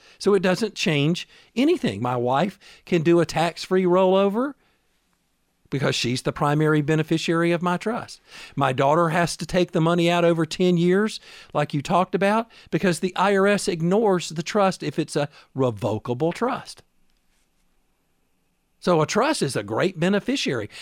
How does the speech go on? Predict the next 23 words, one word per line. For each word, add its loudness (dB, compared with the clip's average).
and 0
it's 0
a 0
form 0
of -2
titling -2
that -2
I 0
know 0
exactly 0
what's -2
gonna -2
happen -4
to -4
my 2
four 2
oh 4
one 0
K, -4
my 2
life 2
insurance -4
policy, -10